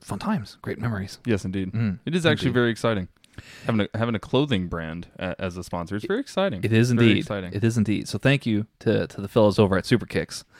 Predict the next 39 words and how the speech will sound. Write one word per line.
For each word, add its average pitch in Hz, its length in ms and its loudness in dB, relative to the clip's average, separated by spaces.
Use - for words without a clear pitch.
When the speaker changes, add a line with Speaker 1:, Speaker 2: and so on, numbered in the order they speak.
Speaker 1:
uh, - 280 -6
for, 90 320 -4
uh, 85 160 -2
for - 140 -4
the 90 80 -2
new 107 120 0
sponsorship. - 540 -6
Speaker 2:
Yeah. 117 100 -8
Speaker 1:
Greatly 95 240 -2
appreciate - 460 -4
that. 107 160 -4
Um, 98 760 4
Steven, 120 520 4
it's - 120 0
been 151 140 4
a 139 60 8
long 113 240 4
time. 85 340 0
Speaker 2:
It 110 80 8
has 117 240 8
been 101 140 2
a 98 80 6
long 95 260 2
time. 90 400 -2
Speaker 1:
Uh, 92 260 2
we've 123 140 8
got 156 140 12
a - 20 12
Speaker 2:
Yes. 135 80 10
Speaker 1:
lot 139 180 10
to 135 80 0
talk 131 280 8
about, 120 160 10
a - 20 6
lot 117 160 6
to - 60 -6
catch 120 260 6
up 120 140 2
on. 110 260 6